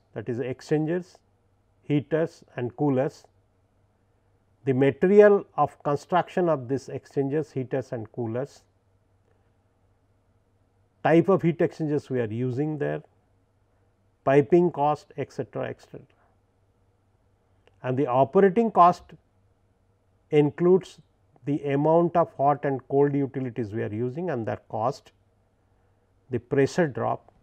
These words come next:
for pumping the liquids through the heat exchangers, and for that pressure drop we spend electrical energy. So, cost of that electrical energy.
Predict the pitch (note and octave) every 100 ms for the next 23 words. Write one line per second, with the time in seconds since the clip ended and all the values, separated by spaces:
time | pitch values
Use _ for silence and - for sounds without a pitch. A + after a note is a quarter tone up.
0 | _ _ _ _ _ - B2 - C3+ C3
1 | B2 D#3+ D3 B2 A#2 - C3 - - B2+
2 | A2 A#2 A#2 A2 - A2 G#2 A#2+ - _
3 | _ _ _ _ _ _ _ _ _ _
4 | _ _ _ C3+ B2 C3+ A2+ A#2+ A2+ -
5 | C#3+ C#3+ F3+ D#3 D3 C#3+ B2+ - C#3+ C#3
6 | C#3+ C#3+ B2 A#2 A#2 - A2+ G#2+ G#2+ A2
7 | D#3 D3+ - - C#3+ C#3+ C#3+ A2+ A#2+ A2
8 | A#2 A2+ - - B2 A#2+ A#2+ A2+